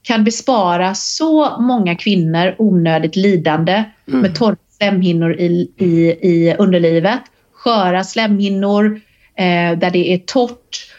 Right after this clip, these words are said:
Speaker 1: där det gör ont, där det drar ihop sig, där man får täta urinvägsinfektioner,
Speaker 2: Mm.
Speaker 1: eh,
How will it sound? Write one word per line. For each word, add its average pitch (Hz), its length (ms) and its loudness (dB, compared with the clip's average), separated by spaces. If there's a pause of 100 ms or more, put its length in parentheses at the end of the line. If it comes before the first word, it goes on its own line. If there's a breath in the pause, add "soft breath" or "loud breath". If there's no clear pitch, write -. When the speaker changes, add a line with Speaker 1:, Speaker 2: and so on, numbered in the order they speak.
(140 loud breath)
Speaker 1:
där 190 160 -2
det 180 80 -2
gör 175 360 -2
ont, 233 520 0 (560)
där 185 300 0
det 180 280 -2
drar 180 260 -2
ihop 180 420 -4
sig, 214 640 0 (220)
där 196 140 -2
man 180 200 -2
får 180 120 -6
täta 180 420 -4
urinvägsinfektioner, 208 1600 0 (180)
Speaker 2:
Mm. 165 340 -2
Speaker 1:
eh, 180 220 -2